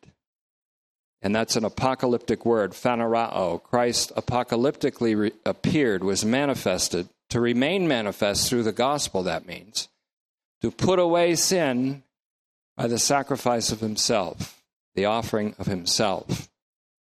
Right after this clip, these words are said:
The Lamb took away the sin of the world, sin that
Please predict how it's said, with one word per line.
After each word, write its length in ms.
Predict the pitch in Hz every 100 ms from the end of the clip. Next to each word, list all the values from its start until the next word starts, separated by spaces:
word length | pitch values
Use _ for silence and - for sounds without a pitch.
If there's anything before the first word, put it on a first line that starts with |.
| _ _ _ _ _ _ _ _ _ _ _
The 100 | 110
Lamb 460 | 127 127 110 113 120
took 180 | 135
away 240 | 135 143 131
the 100 | 120
sin 640 | - 165 143 120 123 131 - _
of 160 | 135 123
the 100 | 135
world, 560 | 147 135 110 127 120 -
sin 420 | - - 175 185 165
that 220 | 143